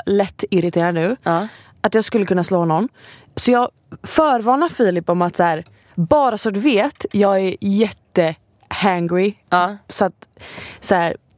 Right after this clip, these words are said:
Speaker 1: eh, <clears throat> trigga inte mig nu, typ. Varpå han tar det här och vänder det helt till att bara, "Men vad fan har du gjort då?" Det är så här.
Speaker 2: Åh, nej.
Speaker 1: Och istället för att ta den informationen bara, "Yes, tack för att jag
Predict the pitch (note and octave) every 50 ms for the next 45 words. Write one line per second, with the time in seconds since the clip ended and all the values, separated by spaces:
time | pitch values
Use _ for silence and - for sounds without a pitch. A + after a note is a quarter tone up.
0 | - - F#3+ E3+ E3+ E3+ - F#3 E3+ D#3+ D#3+ _ _ - - D4+ C#4 A3 F3 E3
1 | F3 - - C#4 A3+ F#3 A#3+ A#3+ B3 G#3+ - F3 E3+ C#3+ G#2+ F#2 F#2 - - -
2 | - - - - _ _ _ _ _ _ _ _ _ _ _ _ _ _ _ -
3 | - - G#3 G3 A#3+ A#3+ A#3 A3+ - A#3+ G#3+ G#3 A#3 C4 D4 - - D4 D4 E4+
4 | F#4 E4 C4 F3 - - C#3 - - - - - - - - - - - - C4
5 | C4 C4+ A#3+ A#3+ C#4 C4 B3 A#3 A#3+ A#3+ A3+ B3 C4 B3 A#3+ A#3+ A#3 - - -
6 | - - - A4 F#4+ C4+ A3 G#3 F#3+ A#3 D#4+ - - - - C4 A#3 A3+ F#3+ G3+
7 | F3 D#3+ E3 - - - - - - - - C#4+ E4+ D4+ - - G4 E4+ D4+ C#4+
8 | D4 B3+ G#3 E4+ G#4 - - _ _ - D4+ C#4 B3+ A#3+ A3+ D4+ - - - -
9 | C#4 - A#3 A#3 D4+ C#4 C#4 - B3 C4+ C#4 C4 C4+ C#4 D4+ D4+ D4 C#4 B3 A3
10 | G3+ F#3 F3+ F3+ E3+ D#4 - C4 D4+ D4+ C4 D4 D4+ - - E4+ E4+ F4+ G4 D#4+
11 | C4 B3 A3+ - A3+ A3 A3+ G#3+ F#3 F3+ F3 E3+ E3+ D#3+ - - - F#3+ A3 C#4+
12 | D#4+ - - - - - - - - - _ _ - - B3+ C4+ - - - -
13 | B3+ A#3+ - B3+ B3 B3 B3 B3